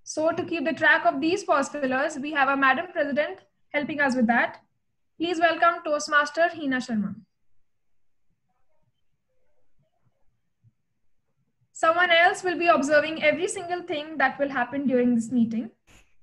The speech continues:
Later, that person will give us the feedback about the proceedings, the environment, and overall general comments.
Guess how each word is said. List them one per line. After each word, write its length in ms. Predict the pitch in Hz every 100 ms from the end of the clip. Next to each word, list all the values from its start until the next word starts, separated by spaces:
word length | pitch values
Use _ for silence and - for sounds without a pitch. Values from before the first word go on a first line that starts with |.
| -
Later, 300 | 262 269 294
that 240 | 294 285 277
person 340 | 294 294 302
will 140 | 311 294
give 160 | 277
us 120 | 277 269
the 100 | 269
feedback 540 | 285 240 285 349 -
about 240 | 254 262
the 80 | 233
proceedings, 760 | 233 247 - 269 285 370 392 -
the 180 | 220 254
environment, 540 | 240 247 269 285 302 311
and 160 | 277 -
overall 440 | 302 311 339 330 311
general 360 | 285 269 277
comments. 560 | 277 254 196 - -